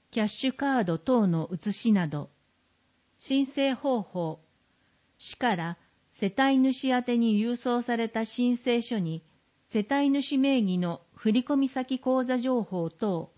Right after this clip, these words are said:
必須事項を記入し、本人確認書類と振込先口座の確認書類を貼り付けて、市に返送してください。切手不要。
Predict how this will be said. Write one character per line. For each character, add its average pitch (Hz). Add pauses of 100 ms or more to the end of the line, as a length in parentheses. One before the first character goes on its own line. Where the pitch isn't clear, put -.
(240)
必 233
須 302
事 320
項 208
を 180
記 185
入 202
し、 185 (480)
本 285
人 185
確 190
認 269
書 262
類 185
と 156 (380)
振 220
込 269
先 -
口 247
座 175
の 160
確 196
認 269
書 269
類 214
を 185
貼 196
り 226
付 -
け -
て、 160 (340)
市 254
に 196
返 220
送 240
し 226
て 220
く 214
だ 202
さ 175
い。 160 (760)
切 185
手 -
不 190
要。 170